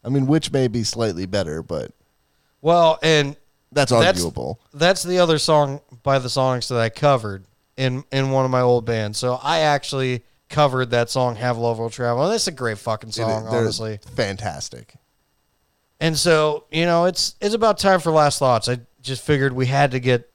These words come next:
Speaker 2: at least some influence
Speaker 1: Oh, no,
Speaker 2: and reason why we
Speaker 1: absolutely.
Speaker 2: were talking about it, 'cause I didn't want it to feel like we were just gushing over a local band.
Speaker 1: Yeah, even though we were.
Speaker 2: Even though we were.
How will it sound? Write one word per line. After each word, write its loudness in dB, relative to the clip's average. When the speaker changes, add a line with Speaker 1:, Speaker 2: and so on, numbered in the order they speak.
Speaker 2:
at -4
least -2
some 2
influence -4
Speaker 1:
Oh, 2
no, 0
Speaker 2:
and 2
reason 0
why 2
we 2
Speaker 1:
absolutely. 0
Speaker 2:
were 0
talking 0
about -2
it, -10
'cause -4
I 0
didn't 4
want 4
it -2
to -6
feel 0
like 2
we 0
were 0
just -4
gushing 0
over 0
a 0
local 0
band. -2
Speaker 1:
Yeah, -8
even -4
though 2
we -2
were. -8
Speaker 2:
Even -2
though 0
we -4
were. -8